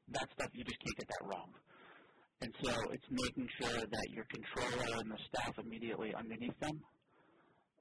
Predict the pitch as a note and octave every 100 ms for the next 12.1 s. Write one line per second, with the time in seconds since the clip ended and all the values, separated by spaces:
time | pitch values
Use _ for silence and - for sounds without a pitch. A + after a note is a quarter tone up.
0 | _ _ _ - - A3 - - _ _
1 | - - A#2 - A2+ - - A#2+ B2 A#2+
2 | B2+ A#2 A#2 A#2 G#2+ A2 A2 G#2+ G#2 -
3 | D#2+ - - - - A2 - A#2+ A2 -
4 | A#2 A2+ - - A#2 A#2 A2+ A2 A2 -
5 | - - - A#2+ B2 - - - C3 A#2+
6 | - - A#2 A#2 A2+ G#2 A2+ A#2+ A#2 A2+
7 | - A#2 A#2 A#2+ B2 B2+ B2 B2 B2+ -
8 | - - - - - A2 A#2 - - -
9 | - A#2 A#2 - - A2 A2 - A2 F#2+
10 | F#2 A#2 - - _ - - - _ _
11 | - - A2+ A#2 A#2 - A#2 A#2 C3 C3
12 | C#3